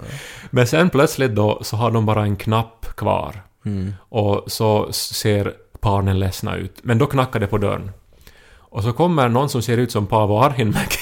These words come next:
Speaker 1: <laughs> Han har så här skägg och en piercing.
Speaker 2: Mm.
Speaker 1: Och han säger först att han har försovit sig så han är sen.
Speaker 2: Mm.
Speaker 1: Och att han nu behöver pengar till, till vin och till mångkultur.
Speaker 2: Ja.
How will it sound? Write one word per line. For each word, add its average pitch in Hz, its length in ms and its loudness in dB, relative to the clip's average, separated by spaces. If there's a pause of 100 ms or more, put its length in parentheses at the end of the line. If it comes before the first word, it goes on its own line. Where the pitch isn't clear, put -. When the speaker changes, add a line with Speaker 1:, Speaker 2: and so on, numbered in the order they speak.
(220)
Speaker 1:
<laughs> 143 80 4 (1120)
Han 117 200 0
har 113 300 0
så - 60 -6
här 113 420 -4
skägg 107 420 -2
och 113 180 -2
en 110 100 0
piercing. 104 640 -2 (200)
Speaker 2:
Mm. 120 300 -4 (360)
Speaker 1:
Och 107 140 0
han 127 220 2
säger 113 260 4
först 135 260 0
att 113 100 0
han 110 140 -2
har 107 80 -2
försovit 113 560 2
sig 101 220 -2
så 104 100 -6
han 104 140 0
är 101 60 0
sen. 107 500 -2 (260)
Speaker 2:
Mm. 113 300 -4 (340)
Speaker 1:
Och 104 240 0
att - 200 -10
han 135 500 2 (120)
nu 107 400 2 (280)
behöver 104 680 2
pengar 107 760 0
till, 104 260 -4 (240)
till 104 160 -2
vin 101 680 0
och 101 180 -6
till 104 120 -4
mångkultur. 110 840 -2 (680)
Speaker 2:
Ja. 110 420 -6